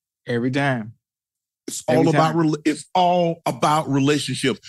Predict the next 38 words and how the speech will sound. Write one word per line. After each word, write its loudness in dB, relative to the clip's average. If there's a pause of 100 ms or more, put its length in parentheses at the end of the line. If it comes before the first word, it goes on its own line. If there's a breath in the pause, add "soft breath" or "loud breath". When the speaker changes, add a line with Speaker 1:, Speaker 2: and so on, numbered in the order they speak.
(120 loud breath)
Speaker 2:
When 6
they 4
Speaker 1:
Mm-hmm. 4
Speaker 2:
say 2
it's 0
not 2
about 0
what 0
you 0
know, 0 (200)
it's 2
who 2
you 4
know, 4
Speaker 1:
Who 2
you 2
Speaker 2:
that 2
Speaker 1:
know. 0
Speaker 2:
is -6
one 0
thousand. -2 (100)
Speaker 1:
Thousand -2
percent. -2 (220)
That's 2
why 4
it's 2
very 2
Speaker 2:
One 0
thousand. 2
Speaker 1:
important. -2 (140)
That's 0
why 2
it's -2
very, 0
very 2
important, 0
very 2
imperative. 0